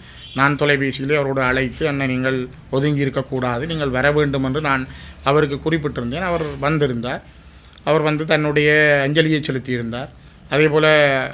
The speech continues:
அண்ணன் குலநாயம் அவர்களையும் நான் கேட்டிருந்தேன். அவருக்கு ஒரு சின்ன மன கஷ்டம் இருந்தது. அவர் தான் அதை தவிர்த்துக் கொள்வதாக குறிப்பிட்டிருந்தார்.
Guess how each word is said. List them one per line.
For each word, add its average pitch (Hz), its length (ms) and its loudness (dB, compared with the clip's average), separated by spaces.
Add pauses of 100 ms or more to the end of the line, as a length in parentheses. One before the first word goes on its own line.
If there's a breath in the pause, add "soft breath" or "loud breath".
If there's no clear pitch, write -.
அண்ணன் 143 280 -2
குலநாயம் 160 440 6
அவர்களையும் 143 360 0
நான் 143 180 0
கேட்டிருந்தேன். 135 460 -2
அவருக்கு 147 280 -2
ஒரு 139 80 -4
சின்ன 139 220 -4
மன 139 200 0
கஷ்டம் 131 340 -4
இருந்தது. 123 400 -6 (480 loud breath)
அவர் 139 180 2
தான் 139 160 2
அதை 139 160 0
தவிர்த்துக் 151 360 0
கொள்வதாக 135 500 0
குறிப்பிட்டிருந்தார். 120 540 -8